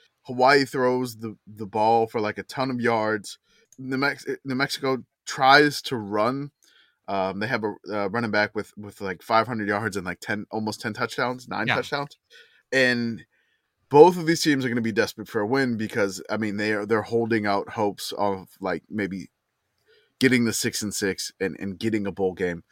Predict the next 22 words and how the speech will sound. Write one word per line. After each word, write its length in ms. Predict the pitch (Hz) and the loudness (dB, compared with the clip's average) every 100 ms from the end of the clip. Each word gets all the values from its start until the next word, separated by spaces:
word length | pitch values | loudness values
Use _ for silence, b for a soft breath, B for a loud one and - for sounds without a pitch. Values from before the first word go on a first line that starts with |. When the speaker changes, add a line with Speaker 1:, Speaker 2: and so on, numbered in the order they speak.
| b b b b | b b b b
Speaker 1:
uh, 300 | 95 107 69 | -4 -4 -2
by, 280 | 90 95 - - | 2 2 0 -6
by 180 | - 95 | -2 0
some 280 | - 104 95 | 0 -2 0
miracle 400 | 104 95 - 92 | 0 0 0 -2
at 120 | 87 | 0
the 120 | 90 | -2
end. 200 | 98 87 - _ _ | -2 -2 -8 _ _
And 160 | - 104 | -4 2
they 80 | 113 | 4
both 180 | 156 190 | 4 2
need 200 | 190 - | 0 -2
this. 260 | 95 - - - - | -6 -8 -16 -14 -6
And 260 | 117 113 | -2 0
it's 140 | 113 147 | 0 0
in 100 | 143 | 8
Albuquerque. 720 | 147 147 170 147 156 139 139 | 8 8 4 4 4 0 0
It 340 | 117 120 123 - | 4 8 8 4
is, 460 | 120 117 110 - - b b b b b b _ _ B B B B B B | 4 4 4 -2 -10 b b b b b b _ _ B B B B B B
that's 240 | 143 165 | 10 10
very 220 | - 170 | 10 6
spicy, 560 | 131 127 101 - 87 82 | 6 6 4 4 -4 -8